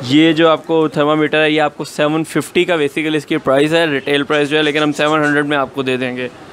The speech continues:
साथ जो है ये एचटीसी वन है, ये basically सिर्फ indoor वो देता है, साथ ह्यूमिडिटी देता है, टाइम देता है। इसकी retail price five seventy है, ये फ़ाइव हंड्रेड तक आपको मिल जाएगा।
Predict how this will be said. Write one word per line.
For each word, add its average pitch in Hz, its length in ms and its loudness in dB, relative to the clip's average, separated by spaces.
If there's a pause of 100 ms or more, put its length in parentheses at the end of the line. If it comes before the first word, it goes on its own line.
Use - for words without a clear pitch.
(320)
साथ 147 300 2
जो 160 160 -2
है 160 160 2
ये 160 220 0
एचटीसी 151 320 -2
वन 151 300 0
है, 170 300 0
ये 151 360 2
basically 151 280 0
सिर्फ 151 220 -2
indoor 151 400 2
वो 143 200 2
देता 160 220 2
है, 160 40 2
साथ 151 160 0
ह्यूमिडिटी 147 420 0
देता 156 300 2
है, 156 80 0
टाइम 143 260 0
देता 156 240 0
है। 156 180 2 (400)
इसकी 143 200 0
retail 147 360 2
price 160 260 -2
five 143 220 0
seventy 156 380 0
है, 160 140 2
ये 156 80 0
फ़ाइव 147 340 -2
हंड्रेड 147 220 -2
तक 151 180 -2
आपको 135 240 -2
मिल 131 200 -4
जाएगा। 123 420 -8